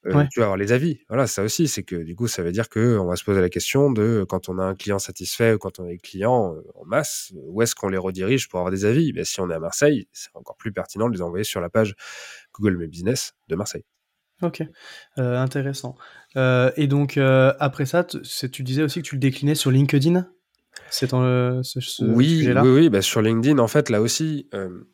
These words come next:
Speaker 1: alors, et là, pour le coup, euh, évidemment, l'idée, c'est de ne surtout pas splitter sa, son audience
Speaker 2: L'audience.
Speaker 1: sur LinkedIn, donc garder une seule page, euh, pour le groupe.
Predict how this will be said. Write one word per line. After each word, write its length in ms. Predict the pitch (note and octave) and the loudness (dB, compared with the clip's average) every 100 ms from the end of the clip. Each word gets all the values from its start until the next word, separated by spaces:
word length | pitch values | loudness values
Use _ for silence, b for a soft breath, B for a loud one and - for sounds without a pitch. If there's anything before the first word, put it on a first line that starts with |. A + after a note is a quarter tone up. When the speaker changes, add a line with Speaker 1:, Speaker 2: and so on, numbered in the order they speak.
| - | -12
Speaker 1:
alors, 220 | F2+ - _ _ _ - | -10 -10 _ _ _ -10
et 80 | F#2+ | -8
là, 260 | F#2+ A2+ | -2 0
pour 160 | A2 G#2+ | 2 0
le 100 | G2+ | -2
coup, 360 | - B2+ A#2 | 0 2 2
euh, 120 | F#2 F2 - | 0 -6 0
évidemment, 640 | A2 A2 A#2 A2+ A2 A#2 | 2 2 4 4 4 4
l'idée, 260 | G#2+ F#2 G#2+ | 2 -2 -4
c'est 160 | - | -4
de 100 | F2 | -6
ne 80 | F2+ | -6
surtout 440 | F#2 - A#2+ - G2 | -4 -4 -4 -4 0
pas 160 | A#2 | 0
splitter 420 | - G#2 G2 A2 | 0 -6 -2 -2
sa, 560 | G#2 - F#2 F2 F2+ A2 B B B B B B B B B B _ - | 0 -2 -4 -6 -12 -20 B B B B B B B B B B _ -8
son 220 | - A2 | -2 2
audience 460 | A#2 C3 C3 G2 B2 | 2 4 2 2 0
Speaker 2:
L'audience. 280 | C3+ C3+ | 0 -2
Speaker 1:
sur 180 | - G#2 | -6 -6
LinkedIn, 480 | G2 G2+ A2 D#3 D3+ | -6 -4 0 0 0
donc 220 | G2+ F#2+ | -4 -4
garder 340 | G2+ G2 G#2 - | -2 -2 -4 0
une 180 | D3+ B2+ | 0 0
seule 220 | - G#2+ | 0 0
page, 340 | G2+ C#3+ A2+ F2 _ _ _ _ _ _ _ _ - - | 2 2 0 -6 _ _ _ _ _ _ _ _ -12 -2
euh, 400 | A2 F#2+ F#2 F2 - | 0 0 -2 -6 -6
pour 160 | G2+ | -2
le 60 | G2+ | 2
groupe. 260 | A#2+ F3+ | 4 2